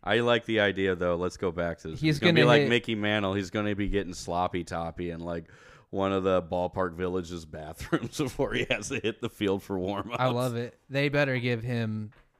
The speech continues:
Speaker 2: that thirty mil a year in, in four and a half years.
Speaker 1: Dylan Carlson should, uh, he's Dudes Rock Carlson right there.
Speaker 2: I love him.
Speaker 1: Um, we rate,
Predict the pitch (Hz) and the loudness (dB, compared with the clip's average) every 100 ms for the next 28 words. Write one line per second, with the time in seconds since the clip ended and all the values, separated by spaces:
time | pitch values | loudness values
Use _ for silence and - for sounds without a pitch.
0 | _ - 117 - 117 113 110 113 107 104 | _ -14 -14 -8 -8 -6 -4 -4 -4 -6
1 | 110 110 107 107 107 104 113 110 - - | -6 -6 -4 -6 -8 -12 -12 -12 -14 -14
2 | - 113 107 110 113 - 123 104 - - | -8 -6 -6 -8 -10 -12 -14 -12 -12 -2
3 | 95 110 110 - 95 85 85 87 80 82 | 0 2 -2 0 2 2 0 -4 -8 -6
4 | 82 82 - 82 82 - - - - - | -8 -10 -8 -4 -4 -4 -6 -8 -10 -8
5 | - - - 92 90 85 80 90 104 95 | -10 -10 -10 -10 -12 -14 -10 -4 -4 -2
6 | 92 95 98 - 82 78 78 - 78 - | 0 0 -2 -4 -4 -4 -8 -12 -12 -14
7 | 71 - - 73 - - - - - 113 | -16 -14 -12 -12 -14 -18 -20 -20 -16 -10
8 | 107 107 104 104 - - - - - 110 | -6 -4 -2 -4 -10 -20 -20 -20 -2 2
9 | 117 113 113 104 - - 120 117 110 | 4 4 2 -4 -10 -4 0 2 0